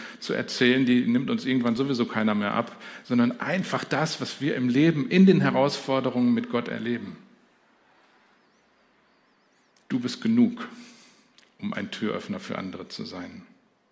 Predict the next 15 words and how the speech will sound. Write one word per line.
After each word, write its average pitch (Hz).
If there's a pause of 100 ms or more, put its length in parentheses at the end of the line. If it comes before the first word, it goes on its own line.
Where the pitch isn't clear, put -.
(1300)
Vielleicht 185
hörst 185
du 185
auch 165
heute 180
erste 180
Mal 165
davon, 147
dass 131
Jesus 156
dir 160
begegnen 143
will, 123
dass 117
Gott -